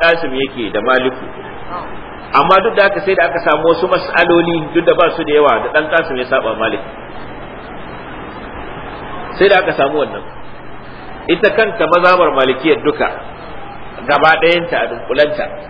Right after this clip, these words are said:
Wato, sai da aka samu wasu mas'aloli da Malikawan suka saki ra'ayin Maliku gaba ɗaya. Gashi dai shi Malikun shine jagora, ko-, kowa bayan sa yake bi.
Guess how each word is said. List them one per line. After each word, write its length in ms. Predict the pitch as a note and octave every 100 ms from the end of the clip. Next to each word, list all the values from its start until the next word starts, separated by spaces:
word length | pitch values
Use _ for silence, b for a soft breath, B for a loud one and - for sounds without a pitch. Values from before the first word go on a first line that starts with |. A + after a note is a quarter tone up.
| - - - - - - - - - - - - - -
Wato, 260 | - -
sai 180 | C#3+ G3
da 120 | G3+ F3
aka 160 | G3
samu 320 | F3 D3+ E3
wasu 160 | F3 F3
mas'aloli 640 | F3 F3+ F3+ F#3 F3+ F3+ F#3
da 100 | E3+
Malikawan 600 | D#3+ E3+ E3+ - F#3 F3+
suka 200 | F3 E3
saki 220 | C#3 -
ra'ayin 300 | D#3 D#3 C3+ C#3+
Maliku 300 | D3 D3+ A#2
gaba 200 | G#2+ A2
ɗaya. 200 | A2 F#2+ - - - - - - - - - - - -
Gashi 240 | C#3 C#3
dai 140 | F#3+ F3+
shi 100 | G3
Malikun 420 | G3 G3+ F#3+ F3
shine 220 | E3+ E3+
jagora, 360 | D3 C3+ D3+ D3+
ko-, 200 | B2+ D#3 -
kowa 640 | - D#3+ D#3+ D#3 D3+ C3+ D3+
bayan 280 | D3+ D#3+
sa 100 | B2+
yake 220 | C3 B2
bi. 120 | A2+